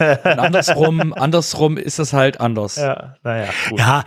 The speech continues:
Speaker 3: das ist genauso. In dem Bescheid wurde auch das Bundespresseamt dann wegen des Betriebs verwarnt. Ähm,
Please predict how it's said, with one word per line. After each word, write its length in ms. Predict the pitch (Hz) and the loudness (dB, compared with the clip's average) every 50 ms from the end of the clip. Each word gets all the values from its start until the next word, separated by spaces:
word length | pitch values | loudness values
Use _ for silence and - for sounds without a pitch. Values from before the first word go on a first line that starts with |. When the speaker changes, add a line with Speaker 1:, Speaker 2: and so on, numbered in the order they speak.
| - - | -6 -6
Speaker 3:
das 160 | - 131 131 143 | 0 2 2 4
ist 160 | 160 - - | 2 2 2
genauso. 380 | 143 131 131 139 147 143 147 | 0 2 4 4 2 2 2
In 80 | 143 135 | 0 0
dem 100 | 131 127 | 0 0
Bescheid 380 | 135 - - 131 135 143 - 131 | -2 -2 0 0 0 0 0 2
wurde 280 | 139 147 139 151 147 | 2 2 2 2 2
auch 140 | 139 143 127 | 2 2 0
das 260 | - 143 135 120 - | 0 0 -2 -2 0
Bundespresseamt 680 | - 143 139 139 - - 147 147 - - 160 139 139 123 | 0 2 2 2 2 0 0 0 0 2 0 0 2 2
dann 320 | 131 131 139 139 135 127 117 | 2 2 2 0 0 0 2
wegen 240 | 135 143 147 147 | 2 2 4 2
des 140 | 135 117 - | 2 0 0
Betriebs 360 | - 123 - - 131 - - | -4 -4 -4 -2 -4 -4 -4
verwarnt. 920 | - - - 147 139 123 107 120 131 131 127 113 104 101 98 98 - - - _ - - - - - - _ _ _ | -6 -4 -2 0 0 0 2 2 2 2 2 2 0 -2 -4 -6 -10 -14 -18 _ -20 -20 -20 -20 -20 -20 _ _ _
Ähm, 540 | - 151 135 127 120 113 120 117 113 107 | 0 2 2 2 2 0 0 -2 -2 -4